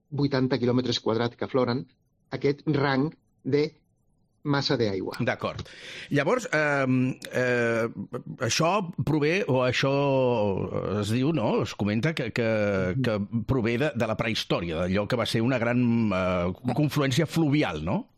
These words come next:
Speaker 1: Sí, mira, jo, mm, perquè us feu una idea,
Speaker 2: Sí.
Speaker 1: em, allò,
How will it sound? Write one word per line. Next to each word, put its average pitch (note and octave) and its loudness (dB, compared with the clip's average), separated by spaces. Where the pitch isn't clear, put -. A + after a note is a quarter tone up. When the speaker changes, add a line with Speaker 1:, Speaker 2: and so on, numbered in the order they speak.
Speaker 1:
Sí, - 0
mira, G#2+ 0
jo, G#2+ 0
mm, A2+ 0
perquè A2 -2
us A#2 -2
feu C#3+ 2
una C3 2
idea, G2+ 0
Speaker 2:
Sí. B2 0
Speaker 1:
em, G#2+ 0
allò, C#3+ 2